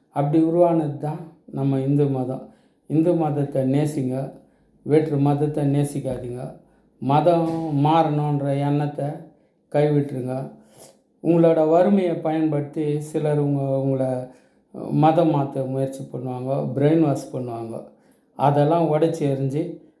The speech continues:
அவங்களெல்லாம் அவாய்ட் பண்ணிட்டு நம்ம மதத்தை நேசிங்க.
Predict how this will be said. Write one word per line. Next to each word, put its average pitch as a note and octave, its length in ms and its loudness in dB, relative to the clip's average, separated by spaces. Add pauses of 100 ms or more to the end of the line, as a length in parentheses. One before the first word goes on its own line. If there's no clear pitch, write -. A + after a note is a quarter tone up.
(120)
அவங்களெல்லாம் C#3+ 640 2
அவாய்ட் C#3 420 0
பண்ணிட்டு C3 560 -4 (380)
நம்ம D3 280 2
மதத்தை D3+ 500 2
நேசிங்க. C#3 680 -2